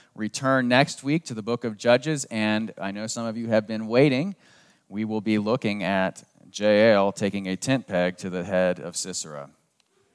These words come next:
So, the time is soon upon us. Uh, as our last Sunday, though, of the Grit and Grace Generosity Initiative, we are receiving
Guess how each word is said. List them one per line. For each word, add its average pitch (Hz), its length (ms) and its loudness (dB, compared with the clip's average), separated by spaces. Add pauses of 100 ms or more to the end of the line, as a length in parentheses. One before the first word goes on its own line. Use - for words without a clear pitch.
(640)
So, 82 340 -6 (840)
the - 80 -14
time 92 580 -2 (400)
is 80 140 -8
soon 85 240 -8
upon 76 300 -10
us. - 240 -12 (1040)
Uh, 92 200 2
as 143 320 6
our 131 220 6
last 131 420 6
Sunday, 117 540 4
though, 113 240 2
of 110 120 0
the 110 60 -8
Grit 107 180 -4
and 104 100 -8
Grace 107 220 0
Generosity 101 600 -2
Initiative, 98 520 -8
we 101 200 -8
are 120 240 6
receiving 110 640 -4